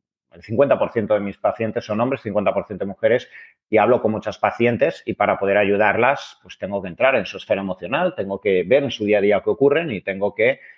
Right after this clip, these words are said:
en cierto modo, intimar para ver por qué han llegado a la situación que, que han llegado, ¿vale? Y entonces, pues, se llega en muchas ocasiones, como tú bien has dicho,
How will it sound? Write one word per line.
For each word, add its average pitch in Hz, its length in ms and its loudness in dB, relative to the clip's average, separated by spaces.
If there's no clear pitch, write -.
en 95 100 -14
cierto 104 320 -4
modo, 104 200 0
intimar 113 580 0
para 98 240 2
ver 117 540 2
por 110 180 -2
qué 139 80 2
han 143 140 2
llegado 104 280 4
a 101 40 2
la 95 80 -2
situación 113 680 -2
que, 101 320 2
que 110 120 0
han 110 100 0
llegado, 104 380 2
¿vale? 95 220 0
Y 117 60 -2
entonces, 90 460 -8
pues, - 380 -6
se 92 200 -4
llega 117 180 4
en 135 100 0
muchas 127 260 -2
ocasiones, 123 440 0
como 113 200 -2
tú 139 120 2
bien 107 180 2
has 92 120 -4
dicho, 123 380 -2